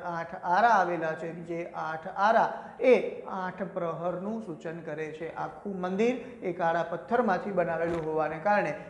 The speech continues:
એને કાળા પેગોડાના મંદિર તરીકે ઓળખવામાં આવે છે. દોસ્તો, આ વધારાની ચર્ચાઓ છે, તમારી ટેક્સ્ટબુકમાં માત્ર એક જ લાઇનમાં આપેલું છે,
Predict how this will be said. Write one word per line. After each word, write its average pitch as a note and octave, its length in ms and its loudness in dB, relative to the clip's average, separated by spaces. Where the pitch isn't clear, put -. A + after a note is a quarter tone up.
એને E3+ 220 -8
કાળા E3 340 0
પેગોડાના D#3+ 640 -4
મંદિર D#3 340 -2
તરીકે D3+ 320 -8
ઓળખવામાં C#3+ 720 -4
આવે D#3+ 220 6
છે. E3+ 100 -4
દોસ્તો, G3 300 2
આ G#3+ 80 8
વધારાની A3 420 2
ચર્ચાઓ G#3+ 400 0
છે, A3+ 80 2
તમારી G3+ 300 -2
ટેક્સ્ટબુકમાં G#3+ 420 -6
માત્ર G3 240 -2
એક F#3 160 -4
જ B3+ 160 6
લાઇનમાં G3+ 380 4
આપેલું F3 300 2
છે, D#3+ 120 -2